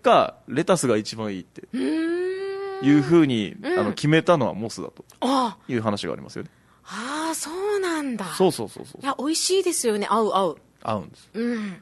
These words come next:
Speaker 1: そうそうそう。一番合いますよね。
Speaker 2: うん、合う。
Speaker 1: トマトとか試してたらしいですよ。だから。
Speaker 2: えー。どんな感じなんだろう。
Speaker 1: どうなんだろうって思いません？
Speaker 2: うん。
Speaker 1: レンコンとか試し、試してたんですかね、もしかしたら。
Speaker 2: あ。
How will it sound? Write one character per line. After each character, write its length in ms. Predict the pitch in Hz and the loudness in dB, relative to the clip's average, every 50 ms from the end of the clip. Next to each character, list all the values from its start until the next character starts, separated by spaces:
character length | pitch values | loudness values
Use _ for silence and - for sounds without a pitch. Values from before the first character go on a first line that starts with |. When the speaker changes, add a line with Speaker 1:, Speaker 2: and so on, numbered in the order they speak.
| - | -18
Speaker 1:
そ 160 | _ - 113 110 | _ -8 -6 -6
う 60 | 98 | -6
そ 100 | 92 85 | -8 -10
う 60 | 76 | -12
そ 80 | - 90 | -12 -14
う。 40 | |
一 200 | 101 117 - - | -12 -6 -4 0
番 140 | 180 196 180 | 0 2 0
合 40 | 175 | 0
い 60 | 170 | -2
ま 80 | 175 175 | -6 -8
す 80 | - | -10
よ 60 | - - | -12 -16
ね。 100 | - 151 _ - | -18 -20 _ -12
Speaker 2:
う 80 | 240 294 | -8 -6
ん、 260 | 294 311 294 285 269 226 | -4 -4 -4 -4 -2 0
合 380 | 262 269 277 277 277 269 254 247 | 2 4 6 4 4 2 0 -4
う。 40 | |
Speaker 1:
ト 120 | 240 226 190 | -2 -2 0
マ 120 | 208 196 | -2 -2
ト 100 | - 123 | -2 -4
と 80 | 98 90 | -8 -8
か 100 | - - - 117 | -12 -10 -12 -10
試 120 | 127 151 - | -8 -8 -8
し 40 | |
て 60 | - - | -8 -6
た 120 | 190 107 | -6 -6
ら 80 | - - | -6 -6
し 60 | - | -12
い 20 | |
で 60 | - | -16
す 80 | - - | -16 -6
よ。 60 | - 143 | -2 -2
だ 60 | 156 | 0
か 120 | 131 143 | 2 4
ら。 60 | 147 143 | 6 8
Speaker 2:
え 220 | 165 - 151 196 - - - - 185 - 480 466 466 466 466 466 453 453 453 - _ - - - - - - - - - - - - _ | 8 10 10 8 10 8 10 10 8 8 6 4 0 0 -2 -2 -2 -4 -6 -10 _ -20 -20 -20 -20 -20 -20 -20 -20 -20 -20 -20 -16 _
ー。 40 | 254 | -4
ど 180 | 254 330 359 370 | -2 0 2 2
ん 140 | 349 349 | 2 2
な 100 | 349 349 | 0 -2
感 220 | - - 339 349 339 | -2 0 0 2 4
じ 60 | - | 6
な 60 | 156 - 185 190 196 | 6 8 8 8 8
ん 20 | 180 | 6
だ 100 | 156 131 | 6 6
ろ 60 | 107 | 4
う。 40 | - | 2
Speaker 1:
ど 0 | |
う 0 | |
な 0 | |
ん 20 | |
だ 100 | 101 92 85 - | 0 -2 -2 -4
ろ 60 | 98 | -8
う 20 | |
っ 40 | - | -8
て 60 | - | -6
思 200 | - 113 113 110 | -6 -4 -2 -2
い 40 | 104 | -2
ま 140 | 101 101 98 | -4 -4 -6
せ 60 | - | -8
ん？ 80 | - - - - _ _ _ | -12 -16 -20 -20 _ _ _
Speaker 2:
う 220 | - 269 302 302 294 240 | -2 0 0 2 2 0
ん。 180 | 202 170 - - - - - 110 | -2 -6 -10 -16 -20 -16 -4 2
Speaker 1:
レ 180 | 120 160 185 | 4 4 4
ン 60 | 202 202 | 4 4
コ 120 | - 202 | 4 4
ン 60 | 214 | 4
と 100 | 214 220 | 4 2
か 80 | - 113 - 120 120 127 131 | 0 2 0 2 0 0 -2
試 60 | - | -2
し、 60 | - - - | -6 -6 -2
試 160 | 151 139 147 | 0 0 2
し 80 | 147 - | 0 0
て 60 | 143 | 0
た 80 | 147 127 | 0 0
ん 60 | 95 | -2
で 40 | 76 | -4
す 60 | - | -8
か 80 | - | -12
ね、 80 | 82 90 | -10 -8
も 100 | 95 95 | -8 -8
し 80 | - - | -8 -8
か 80 | 110 | -10
し 80 | 104 - | -14 -16
た 80 | - - | -16 -16
ら。 60 | 151 165 - | -18 -12 -4
Speaker 2:
あ。 140 | - 294 | 0 2